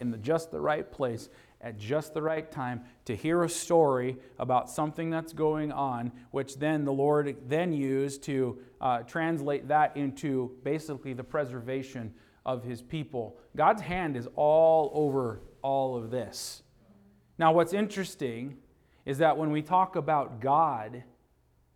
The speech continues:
being a character in this story, you will never find the name of God mentioned in the book of Esther.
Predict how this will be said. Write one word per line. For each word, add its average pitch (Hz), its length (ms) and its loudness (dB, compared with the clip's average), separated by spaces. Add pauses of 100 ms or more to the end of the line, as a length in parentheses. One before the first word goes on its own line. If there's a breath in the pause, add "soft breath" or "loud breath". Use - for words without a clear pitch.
(180)
being 151 240 0
a 151 40 -4
character 147 920 -2 (340 loud breath)
in 151 320 -4
this 143 320 -4
story, 127 560 -2 (240 soft breath)
you 160 220 -2
will 202 140 4
never 156 500 0
find 127 680 -6
the 127 80 -8
name 123 400 -4
of 107 160 -12
God 117 320 -10 (100)
mentioned 110 600 -14
in 104 100 -12
the 101 80 -10
book 98 240 -14
of 113 80 -12
Esther. 110 400 -14